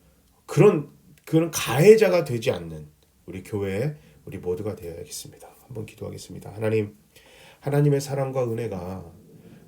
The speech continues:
모세라는 인물이 부각이 되기 때문에 "거봐라, 모세를 하나님이, 아, 구하셨다." 이렇게 보지만 모세가 세워지기 위해서 정말 하나님을 믿지도 않던 산파들,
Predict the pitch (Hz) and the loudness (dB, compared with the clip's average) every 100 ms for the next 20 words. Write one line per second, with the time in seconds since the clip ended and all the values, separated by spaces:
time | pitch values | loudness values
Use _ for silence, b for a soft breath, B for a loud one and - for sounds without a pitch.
0 | - 120 175 156 151 147 120 135 143 139 | -6 0 4 6 6 4 0 0 2 0
1 | 117 - _ - - 117 131 131 110 110 | -2 -14 _ -20 0 4 4 2 -4 -4
2 | - 104 101 98 98 110 123 135 131 120 | -4 -4 -4 -8 -8 -4 0 2 2 -2
3 | B B B - 139 156 151 147 151 160 | B B B -2 2 6 6 6 4 2
4 | 151 151 151 151 B B - - 147 - | 4 4 4 0 B B -6 -4 -4 4
5 | 143 135 127 131 123 120 143 117 110 113 | 4 4 0 -2 -2 -2 -4 -4 -6 -6
6 | 98 98 92 92 101 143 156 147 139 139 | -6 -8 -10 -10 -4 0 4 4 4 0
7 | B B B - - 151 143 120 117 107 | B B B -10 2 4 4 2 -6 -6
8 | 101 92 - 85 - - _ - b b | -8 -8 -10 -12 -14 -20 _ -20 b b
9 | - 156 147 208 190 185 151 113 143 135 | -6 -4 -2 0 0 0 -2 -4 2 2
10 | 110 123 113 127 120 110 95 92 95 | 2 -4 -6 -6 -10 -10 -10 -14 -16